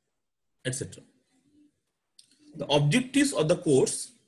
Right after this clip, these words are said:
are the following. To understand the basic mathematical tools to deal with the physical bodies. Number two,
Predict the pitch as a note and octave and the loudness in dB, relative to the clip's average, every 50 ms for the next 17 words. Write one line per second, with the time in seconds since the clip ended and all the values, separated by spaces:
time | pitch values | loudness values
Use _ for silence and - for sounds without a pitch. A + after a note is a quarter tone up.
0 | _ _ _ _ _ _ _ _ _ _ C#3 C#3+ D3 G3+ G#3 - - C#3+ A#2+ G#2 | _ _ _ _ _ _ _ _ _ _ -4 -2 0 0 0 0 0 0 0 0
1 | F#2 F2+ E2 D2+ - - - _ _ _ _ _ _ _ _ _ _ _ _ _ | -2 -4 -8 -10 -12 -18 -20 _ _ _ _ _ _ _ _ _ _ _ _ _
2 | _ _ _ _ _ _ _ _ _ _ _ _ _ - C#3 - C3 C#3+ D3+ E3+ | _ _ _ _ _ _ _ _ _ _ _ _ _ -8 -6 -4 -2 0 0 0
3 | F3+ - - G3 F#3+ G3+ B3 F4 F4 - _ _ _ _ _ _ _ _ _ _ | 0 0 2 4 4 4 4 2 -2 -6 _ _ _ _ _ _ _ _ _ _
4 | - A#2+ B2 A2 A2 D#3 G3+ G#3 - C#4 C4 - F#3+ D#3+ E3 F3+ F3+ F3+ F3 F3+ | -6 -6 -4 0 2 2 2 2 2 0 -2 -2 -2 -2 0 0 0 0 -2 -2
5 | E3 F3 E3 E3+ D#3+ D3+ C#3+ - - A#3+ B3 E3 C3+ - - - - - - _ | -2 0 0 2 0 0 0 0 -2 0 2 2 0 0 -2 -8 -12 -14 -16 _
6 | _ _ _ _ _ - C3+ B2 A#2 A2+ A#2 E3 G3 G#3+ A3 A3 D3 D#3 D#3 D#3+ | _ _ _ _ _ -4 -4 -4 -2 -2 -2 0 0 2 0 0 0 -2 0 0
7 | D3 C3+ D3 D#3+ G#3+ C4+ - - _ _ _ _ _ _ - - F3+ E3+ D#3 F3+ | 2 2 2 2 2 -2 -6 -12 _ _ _ _ _ _ -8 -4 -2 -2 -2 0
8 | - G3 F#3+ E3+ C3+ A2+ G2+ G2 F#2 F2+ F2 - - - - - _ _ _ _ | 0 0 2 2 2 0 0 0 -2 -6 -6 -8 -10 -12 -14 -18 _ _ _ _
9 | _ _ _ _ _ _ _ _ _ _ _ _ _ _ _ _ _ _ _ _ | _ _ _ _ _ _ _ _ _ _ _ _ _ _ _ _ _ _ _ _
10 | _ _ _ _ _ _ A#2 A2+ A#2 A#2+ A#2+ - F#3 G3+ G#3+ A#3 | _ _ _ _ _ _ -8 -6 -6 -6 -6 -4 -4 -2 -2 -4